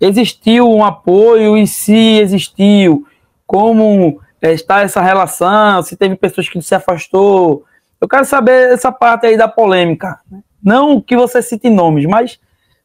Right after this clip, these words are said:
já pra eu ficar ligeiro aí, né? Que eu conheço muita coisa também dos bastidores, mas eu queria saber sua visão.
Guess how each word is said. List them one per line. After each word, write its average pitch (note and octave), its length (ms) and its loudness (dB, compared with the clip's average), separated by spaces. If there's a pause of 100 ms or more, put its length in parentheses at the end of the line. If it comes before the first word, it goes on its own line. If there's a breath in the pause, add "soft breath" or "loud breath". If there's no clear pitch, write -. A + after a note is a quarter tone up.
(100)
já A#3 200 0
pra B3 120 0
eu A#3 100 0
ficar A#3 300 -4
ligeiro F#3 380 2
aí, D#3+ 140 2
né? D#3+ 220 -4 (120)
Que - 80 -2
eu A#3+ 140 2
conheço C4+ 360 0
muita C4+ 260 0
coisa A3+ 320 -2
também G#3 420 -2 (300 soft breath)
dos G#3 140 2
bastidores, F3+ 580 0
mas G#3 180 0
eu G#3+ 60 -6
queria G#3+ 200 0
saber G#3 280 -2
sua G#3+ 180 -4
visão. D#3 460 -2